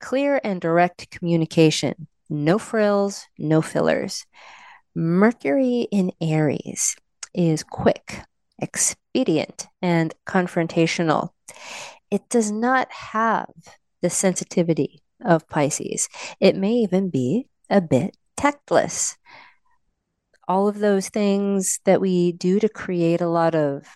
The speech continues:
ambiance around our communications, I mean, that just goes away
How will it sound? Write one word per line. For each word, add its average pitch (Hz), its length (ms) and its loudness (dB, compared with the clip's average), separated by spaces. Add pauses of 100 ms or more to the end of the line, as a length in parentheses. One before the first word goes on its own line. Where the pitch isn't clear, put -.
(320)
ambiance 208 1300 0
around 185 500 0
our 185 140 2
communications, 190 960 0 (680)
I 180 100 0
mean, 175 180 2
that 196 180 2
just - 240 -4
goes 165 240 0
away 151 460 -2